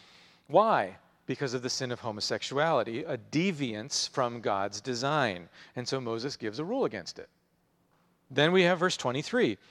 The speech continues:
"And you shall not lie with any animal, and so make yourself unclean with it. Neither shall any woman give herself to an animal to lie with it." It is perversion. This rule outlaws bestiality. Now, at one level, this is just a simple,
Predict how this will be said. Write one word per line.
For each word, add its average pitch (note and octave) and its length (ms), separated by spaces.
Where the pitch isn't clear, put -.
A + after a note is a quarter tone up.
"And D3 160
you D#3+ 60
shall D#3+ 160
not D3 260
lie A#2+ 160
with C3 160
any B2+ 220
animal, E3 560
and B2+ 180
so C#3+ 160
make B2+ 240
yourself A#2+ 400
unclean B2+ 480
with D3 140
it. D#3+ 240
Neither C#3 180
shall C3 220
any C#3 160
woman D3 340
give D3 220
herself C#3+ 460
to C3+ 120
an C3 80
animal B2+ 440
to - 120
lie A#2 240
with B2 160
it." G#3 160
It A2+ 140
is A2 100
perversion. D3+ 540
This D#3+ 280
rule D#3+ 240
outlaws C#3 540
bestiality. B2+ 800
Now, A2+ 160
at B2 180
one E3+ 480
level, D#3+ 300
this C#3+ 180
is C3+ 120
just D3 220
a C#3+ 80
simple, D#3 840